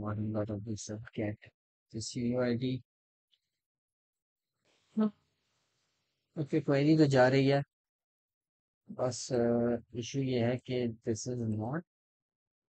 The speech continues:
matching it। हमें देखना पड़ेगा कि database में ये exist कर रही है या नहीं। नहीं, चले हम D viewer पे देख लेते हैं इसको।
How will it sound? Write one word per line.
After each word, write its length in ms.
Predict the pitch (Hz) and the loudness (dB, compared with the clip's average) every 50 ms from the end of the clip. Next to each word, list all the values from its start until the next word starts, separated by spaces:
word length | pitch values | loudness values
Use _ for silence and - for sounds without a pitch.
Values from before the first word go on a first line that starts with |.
| _ _ _ _ _ _ _ _ _ _ _ _ _ _ _ _ _ _ _ _ 226 - _ _ _ _ _ _ _ _ _ _ _ _ _ _ _ _ _ _ _ _ _ _ _ _ _ _ _ 117 | _ _ _ _ _ _ _ _ _ _ _ _ _ _ _ _ _ _ _ _ -20 -20 _ _ _ _ _ _ _ _ _ _ _ _ _ _ _ _ _ _ _ _ _ _ _ _ _ _ _ -8
matching 640 | 117 117 123 120 - - 127 117 107 101 101 - | -6 -6 -6 -6 -6 -4 -4 -2 -4 -4 -6 -10
it। 480 | - - - - - - - - - _ - - _ _ _ _ _ _ _ _ - | -14 -18 -18 -18 -10 -6 -6 -6 -6 _ -16 -20 _ _ _ _ _ _ _ _ -6
हमें 320 | 143 131 127 135 143 139 123 | -4 -2 0 2 2 2 4
देखना 380 | 120 120 120 117 135 151 156 | 4 2 2 2 2 2 2
पड़ेगा 400 | 156 - 113 104 110 110 127 143 | 2 2 2 2 2 4 4 4
कि 200 | 143 139 - 131 | 2 2 0 -2
database 560 | 113 110 110 107 117 131 127 131 127 117 - - | 0 0 0 0 2 0 0 0 -2 -4 -4 -4
में 80 | 127 127 | -2 -2
ये 200 | 131 127 120 117 - _ | 0 -2 -2 -4 -6 _
exist 520 | 131 117 110 110 - 123 143 139 - - - | -8 -8 -8 -6 -4 -4 -4 -4 -6 -6 -4
कर 80 | 123 | -2
रही 420 | 113 110 123 135 139 131 127 123 123 | -2 -2 0 2 2 2 2 2 0
है 100 | 123 127 | 0 0
या 140 | 123 120 110 | 0 0 0
नहीं। 280 | 101 101 104 113 143 - _ _ _ _ _ _ | -2 -2 -4 -4 -6 -6 _ _ _ _ _ _
नहीं, 200 | 127 123 127 135 | -8 -6 -4 -6
चले 320 | 139 - - 156 156 156 151 | -4 -4 -2 0 2 2 2
हम 320 | 139 135 135 135 135 131 - _ _ _ _ - | 2 0 0 -2 -2 -4 -6 _ _ _ _ -10
D 240 | 120 117 120 123 117 | -6 -2 0 0 0
viewer 340 | 117 117 113 113 117 113 113 | 2 2 0 2 0 0 -2
पे 120 | 117 113 | -2 -4
देख 260 | 104 110 104 98 - | -2 -4 -4 -6 -6
लेते 200 | 113 110 107 - | -8 -8 -6 -6
हैं 60 | 113 101 | -8 -8
इसको। 260 | 101 - - - | -8 -8 -10 -10